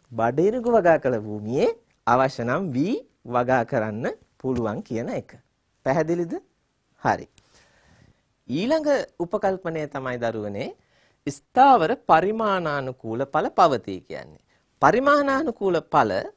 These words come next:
ඔබ දන්නවා නිෂ්පාදනය, අ,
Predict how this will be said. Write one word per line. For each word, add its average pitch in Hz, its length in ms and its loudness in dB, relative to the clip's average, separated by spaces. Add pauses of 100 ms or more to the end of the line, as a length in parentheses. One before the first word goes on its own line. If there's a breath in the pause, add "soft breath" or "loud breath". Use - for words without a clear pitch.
(420)
ඔබ 156 140 -2
දන්නවා 165 640 -2 (400)
නිෂ්පාදනය, 165 720 -2 (600 soft breath)
අ, 113 120 -2